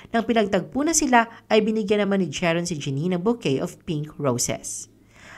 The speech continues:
At noong October fifteen, twenty twenty-three, ay ikinasal na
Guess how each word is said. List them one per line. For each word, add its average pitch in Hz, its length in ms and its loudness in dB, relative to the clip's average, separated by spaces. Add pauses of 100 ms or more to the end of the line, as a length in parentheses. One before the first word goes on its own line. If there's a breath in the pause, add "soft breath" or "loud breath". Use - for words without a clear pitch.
(180 loud breath)
At 220 160 6
noong 220 160 0
October 208 480 0
fifteen, 196 560 -2
twenty 311 400 0
twenty-three, 180 640 -4 (240 loud breath)
ay 233 240 2
ikinasal 208 560 -2
na 180 240 0